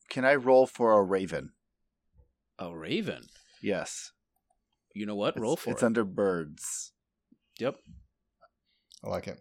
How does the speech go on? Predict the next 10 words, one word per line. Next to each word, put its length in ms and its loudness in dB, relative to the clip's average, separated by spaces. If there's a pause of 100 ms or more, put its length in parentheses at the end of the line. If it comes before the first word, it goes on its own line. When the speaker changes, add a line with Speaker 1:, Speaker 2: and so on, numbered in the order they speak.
Speaker 2:
Roll 200 -4
will. 300 0 (840)
Speaker 1:
Okay, 380 -6
come 240 -8
on, 240 0
raven. 520 0 (1600)
Speaker 3:
That's 200 -4
so 200 0
raven. 420 -10 (840)
Speaker 1:
<laughs> 260 -6